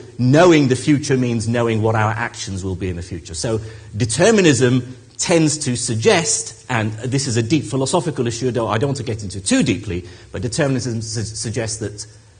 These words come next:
uh, the, the future is preordained, that we have no, no free will. Well, this was compounded, I guess,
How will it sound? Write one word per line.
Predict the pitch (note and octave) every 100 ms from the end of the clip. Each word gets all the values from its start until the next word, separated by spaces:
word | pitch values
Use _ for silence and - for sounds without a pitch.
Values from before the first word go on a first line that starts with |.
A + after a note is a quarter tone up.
| - -
uh, | G2+ G#2 G#2
the, | G#2+ G#2 F#2+
the | A2
future | A2 B2 A2 A2+ G2 -
is | F#2
preordained, | - A2+ G2 F#2 A#2+ A2 F#2
that | D2
we | -
have | F#2
no, | F#2+ F2+ E2 D#2
no | F#2 E2+
free | - F#2+
will. | F#2 F#2+ D2+ - - - - - _ _ _ _ _ _ - - - - - - - - - - -
Well, | D3+
this | D3+ B3+ -
was | A3 E3+ - - - - _ _ _ _ _ _ _ _ _ _ _ - -
compounded, | - F3+ E3+ - G3 G3 G3 D#3 A#2 E2+ D2+ - -
I | G2
guess, | F#2+ F2 G2 - - - -